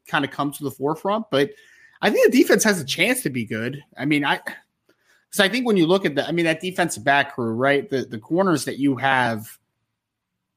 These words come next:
are, it's gonna be one of the best corner groups in all of college football. If you get some good play out of a gr-, safety group of Xavier Watts, and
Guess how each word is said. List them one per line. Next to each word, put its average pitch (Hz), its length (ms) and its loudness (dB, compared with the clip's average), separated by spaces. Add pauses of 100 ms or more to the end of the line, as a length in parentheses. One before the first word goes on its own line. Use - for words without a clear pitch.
(140)
are, 127 220 -4 (460)
it's - 80 -12
gonna 196 160 2
be 175 80 6
one 170 160 4
of 160 60 0
the 147 60 -2
best 143 240 0
corner 151 280 0
groups 131 300 -2
in 131 60 -4
all 127 140 2
of 120 80 -4
college 127 300 0
football. 123 500 -2
If 139 220 -4
you 202 180 -6
get 196 300 2
some - 560 -2 (640)
good 190 280 4
play 156 460 4
out 143 240 2
of 143 160 -4
a 127 80 -2
gr-, - 240 -12
safety 160 460 0
group 147 360 -2
of 139 500 0 (440)
Xavier 165 480 2
Watts, 139 840 2 (100)
and 127 760 -2